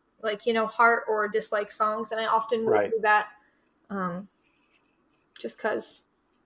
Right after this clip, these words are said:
Speaker 1: I'm really picky.
Speaker 2: Yeah.
Speaker 1: Mm.
Speaker 2: What do you got at five?
Speaker 1: All right, five is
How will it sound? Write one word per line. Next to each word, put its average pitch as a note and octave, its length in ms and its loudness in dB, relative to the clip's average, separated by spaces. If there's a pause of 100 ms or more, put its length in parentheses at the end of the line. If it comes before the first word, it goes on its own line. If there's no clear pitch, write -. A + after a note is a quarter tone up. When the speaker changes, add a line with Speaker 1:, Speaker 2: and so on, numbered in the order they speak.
(140)
Speaker 1:
I'm A3+ 120 -4
really G#3+ 200 -2
picky. A3 380 -8 (640)
Speaker 2:
Yeah. A2 220 0
Speaker 1:
Mm. G2+ 240 -10 (880)
Speaker 2:
What C3 80 -2
do B2 60 4
you A#2 80 2
got A2+ 160 6
at G#2 80 -4
five? G#2+ 440 2 (800)
Speaker 1:
All A#3 60 -10
right, G#3 320 -8
five B3+ 800 2
is A3+ 1200 2